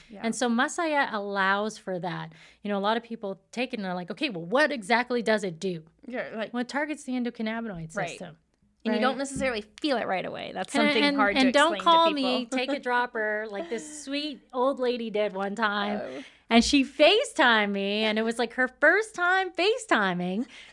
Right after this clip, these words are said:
Speaker 2: 'cause she was trying to figure it out. I just love old people. And she props her phone up, and she said, "Okay, Doctor Annabelle, I just took my first dose."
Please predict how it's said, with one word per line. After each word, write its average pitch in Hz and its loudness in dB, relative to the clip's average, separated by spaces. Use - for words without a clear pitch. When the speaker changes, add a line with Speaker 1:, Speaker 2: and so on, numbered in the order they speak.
Speaker 2:
'cause 254 2
she 247 -6
was 233 -8
trying 330 2
to 370 -14
figure 349 0
it 311 4
out. 294 4
I 262 -2
just 277 -8
love 240 2
old 262 -2
people. 190 -4
And 226 -4
she 240 -8
props 381 -2
her 381 -2
phone 262 -4
up, 208 -6
and 190 -8
she - -16
said, 190 -12
"Okay, 285 -10
Doctor 185 -12
Annabelle, 170 -10
I 165 -12
just 170 -18
took - -14
my 160 -12
first 359 -4
dose." 208 -6